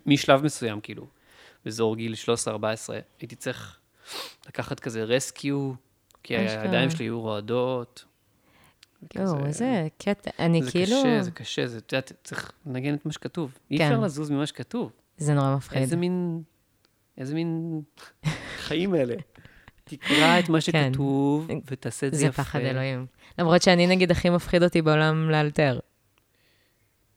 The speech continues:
Speaker 1: אה, כן, זה גם
Speaker 2: למרות שגם
Speaker 1: מפחיד, זה
Speaker 2: תווים
Speaker 1: הצד
Speaker 2: מפחיד
Speaker 1: השני.
Speaker 2: אותי, גם תווים מפחיד אותי. אני
Speaker 1: לא,
Speaker 2: רוצה
Speaker 1: אבל תארי לך שכאילו את
Speaker 2: שיגידו לי מה
Speaker 1: יושבת עם
Speaker 2: לעשות,
Speaker 1: הפ-, יש
Speaker 2: ו-
Speaker 1: פה קהל,
Speaker 2: <laughs>
Speaker 1: או שופטים, אם זה
Speaker 2: מהמם.
Speaker 1: תחרות, ויש לך פרטיטורה, או צ-, צריכה ללמוד משהו בעל פה,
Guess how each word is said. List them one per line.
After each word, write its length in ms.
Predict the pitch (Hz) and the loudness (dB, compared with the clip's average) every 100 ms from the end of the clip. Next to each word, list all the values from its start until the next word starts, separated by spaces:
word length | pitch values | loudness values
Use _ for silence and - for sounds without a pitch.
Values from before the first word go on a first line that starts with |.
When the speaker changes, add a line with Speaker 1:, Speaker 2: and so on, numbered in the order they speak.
| _ _ - | _ _ -10
Speaker 1:
אה, 380 | 135 127 113 110 110 | -6 -4 -4 -4 -2
כן, 220 | 156 196 | 2 2
זה 120 | 110 110 | 2 2
גם 120 | 180 | 8
Speaker 2:
למרות 180 | 185 185 | 10 10
שגם 200 | 208 175 | 10 10
Speaker 1:
מפחיד, 80 | |
זה 160 | 196 170 | 10 12
Speaker 2:
תווים 160 | 190 185 | 10 10
Speaker 1:
הצד 120 | 160 | 8
Speaker 2:
מפחיד 200 | 170 147 | 8 8
Speaker 1:
השני. 200 | 147 127 | 8 6
Speaker 2:
אותי, 100 | 147 | 6
גם 160 | 175 175 | 6 8
תווים 340 | 185 170 170 | 8 8 4
מפחיד 340 | 156 - 139 | 2 0 0
אותי. 200 | 135 135 | 0 2
אני 120 | 143 190 | 6 8
Speaker 1:
לא, 80 | 151 | 8
Speaker 2:
רוצה 240 | 131 202 | 8 8
Speaker 1:
אבל 60 | 214 208 | 8 8
תארי 140 | 175 | 6
לך 160 | 196 - | 4 2
שכאילו 320 | 160 170 160 | 4 8 8
את 60 | |
Speaker 2:
שיגידו 80 | 180 | 8
לי 80 | 180 | 6
מה 120 | 175 | 8
Speaker 1:
יושבת 260 | 156 165 147 | 6 4 4
עם 80 | 131 | 2
Speaker 2:
לעשות, 160 | 285 - | 2 -2
Speaker 1:
הפ-, 20 | 135 | -2
יש 120 | 160 | 2
Speaker 2:
ו- 40 | |
Speaker 1:
פה 160 | 156 196 | 4 4
קהל, 480 | 120 113 117 175 262 311 | 2 2 4 4 2 -4
Speaker 2:
<laughs> 180 | 214 226 | -4 0
Speaker 1:
או 120 | 127 | 0
שופטים, 680 | - - - 127 135 185 185 | -2 -10 -8 -2 0 0 -2
אם 140 | 190 208 | 4 6
זה 80 | |
Speaker 2:
מהמם. 140 | 214 233 | 6 4
Speaker 1:
תחרות, 500 | 190 113 143 233 - _ _ _ _ _ 120 | 0 -2 -2 -2 -6 _ _ _ _ _ -4
ויש 300 | 120 127 135 | -2 0 -4
לך 160 | - - _ _ _ _ _ _ | -8 -16 _ _ _ _ _ _
פרטיטורה, 800 | 120 110 117 - 123 139 185 233 - | -8 -8 -10 -10 -6 -2 0 0 0
או 340 | 131 131 127 117 | 4 4 4 0
צ-, 160 | - - - | -8 -18 -14
צריכה 200 | - 131 | -4 -2
ללמוד 180 | 131 | 0
משהו 180 | 131 139 | -2 -2
בעל 100 | 117 | -4
פה, 120 | 117 | -2